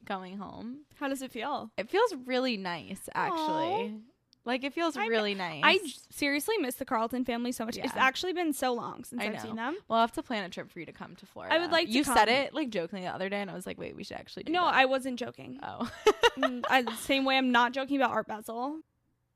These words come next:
Speaker 1: Life. <laughs>
Speaker 2: All right, finishing up the life updates. Uh, <laughs> my next one is I've been really trying to get into cooking again.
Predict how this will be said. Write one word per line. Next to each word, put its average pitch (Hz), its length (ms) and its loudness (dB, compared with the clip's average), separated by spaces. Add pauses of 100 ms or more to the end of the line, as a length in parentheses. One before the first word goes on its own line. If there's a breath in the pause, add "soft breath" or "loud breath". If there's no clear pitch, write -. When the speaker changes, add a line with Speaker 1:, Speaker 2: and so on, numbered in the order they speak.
(640)
Speaker 1:
Life. 240 360 -6
<laughs> - 1700 -2
Speaker 2:
All 302 100 6
right, 269 320 8
finishing 311 560 4 (120)
up 403 120 0
the 339 120 2
life 254 280 2
updates. - 880 -8 (220)
Uh, 254 340 8 (140)
<laughs> 392 140 4
my 277 260 4
next 294 440 0
one 214 440 -2 (440 loud breath)
is 277 720 0 (340 loud breath)
I've 269 120 2
been 330 220 -2
really 247 260 0
trying 330 280 -2
to 339 80 -2
get 233 260 0
into 233 220 -6
cooking 214 360 -10
again. 71 420 -12